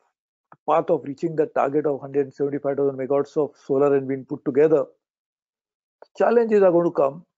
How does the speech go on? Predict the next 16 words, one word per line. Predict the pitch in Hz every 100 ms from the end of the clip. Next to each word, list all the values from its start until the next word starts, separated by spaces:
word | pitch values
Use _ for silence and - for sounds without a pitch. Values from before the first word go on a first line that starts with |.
| _ _ _ _
if | 135
we | -
don't | 156 160
have | 156 151 143
energy | 143 156
storage. | 156 - 202 107 - _ _ _ _ _ _ _ _ _ _ _ _ _ _ _ _ _ _
Along | 196 254 254
with | 220
that, | 156 123 - _ _ _ _ _ _ _ _ _ 185
we |
are | 190
in | 180
the | -
process | 185 175 - 196 175 - _ _ -
of | 156 127
generating | 151 151 160 175 165